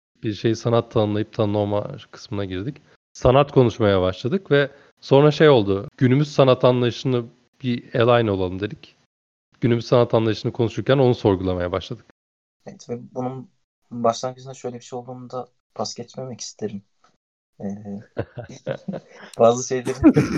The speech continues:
Speaker 1: <laughs>
Speaker 2: bazı şeylerin, bir dakika, bunlar çok, çok önemli, çok önemli. Bazı şeylerin neyin sanat olduğuna karar vermek ve neyin sanat olmadığına karar vermemek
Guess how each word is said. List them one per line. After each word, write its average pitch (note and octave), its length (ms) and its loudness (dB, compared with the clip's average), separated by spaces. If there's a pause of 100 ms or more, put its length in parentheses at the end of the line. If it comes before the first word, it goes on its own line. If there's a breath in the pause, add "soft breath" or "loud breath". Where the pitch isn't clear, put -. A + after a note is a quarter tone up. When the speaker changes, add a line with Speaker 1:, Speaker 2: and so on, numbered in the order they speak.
Speaker 1:
<laughs> - 340 -8
Speaker 2:
bazı A#2+ 340 0
şeylerin, C#3 440 -14
bir A2+ 80 -14
dakika, A#2+ 420 -8
bunlar A#2+ 300 -10
çok, - 180 -20
çok - 240 -16
önemli, B2 280 -14
çok - 220 -18
önemli. B2 280 -12 (840)
Bazı B2+ 300 0
şeylerin C3+ 560 -16 (300)
neyin A#2 300 -10
sanat B2+ 380 -10
olduğuna A#2+ 380 -10
karar A#2+ 340 -6
vermek A#2+ 360 -12
ve C#3 120 -12
neyin A#2+ 160 -12
sanat A#2+ 380 -16
olmadığına A2+ 580 -14
karar A2 380 -10
vermemek A#2 420 -12